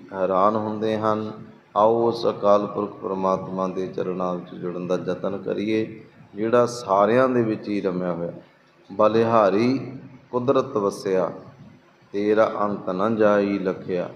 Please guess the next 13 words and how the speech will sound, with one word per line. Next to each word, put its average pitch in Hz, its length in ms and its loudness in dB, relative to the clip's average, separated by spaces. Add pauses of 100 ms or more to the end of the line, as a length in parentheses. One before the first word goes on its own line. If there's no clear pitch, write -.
(720)
ਉਹ 117 220 2
ਅਕਾਲ 104 320 4
ਪੁਰਖ 113 380 -4
ਪ੍ਰਮਾਤਮਾ 98 680 -2
ਤੋਂ 98 180 -6
ਬਲਿਹਾਰ 92 500 -2
ਜਾਈਏ, 98 340 -4
ਉਹਦੀ 101 260 -4
ਕੁਦਰਤ 120 520 -2
ਤੋਂ 101 160 -4
ਕੁਰਬਾਨ 90 520 -2
ਜਾਈਏ, 92 460 -4 (640)
ਜਿਹੜਾ 104 640 2